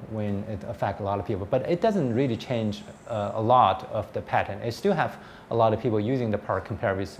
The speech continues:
February. So, you know, in a way, we are saying for this park, you know, the usage really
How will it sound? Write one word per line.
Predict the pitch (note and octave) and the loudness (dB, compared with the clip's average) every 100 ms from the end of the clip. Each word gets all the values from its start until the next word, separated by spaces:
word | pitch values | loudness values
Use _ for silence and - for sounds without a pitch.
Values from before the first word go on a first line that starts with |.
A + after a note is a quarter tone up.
| A2+ | -6
February. | A2+ G2+ G2+ - - - - - | -4 -4 -6 -10 -18 -20 -20 -20
So, | - D3 C3+ | -2 2 2
you | B2+ | 2
know, | B2+ B2 B2 - B2 | 0 0 -2 -4 0
in | C3+ | 2
a | C3 | 4
way, | D#3+ F#3+ | 6 8
we | C#3 | 6
are | B2+ | 4
saying | C#3 A#2+ A2 | 2 -2 -2
for | A#2 | -2
this | A#2+ | -2
park, | - B2 G2+ - - | 0 0 0 -2 -10
you | G#2+ | -6
know, | F#2+ F#2+ | -6 -2
the | G#2+ G2+ - - | -2 -2 -4 -4
usage | B2+ C3+ - A2 - - - | 2 2 2 -2 -4 -12 -8
really | B2 B2+ A2 G2+ | 2 4 4 2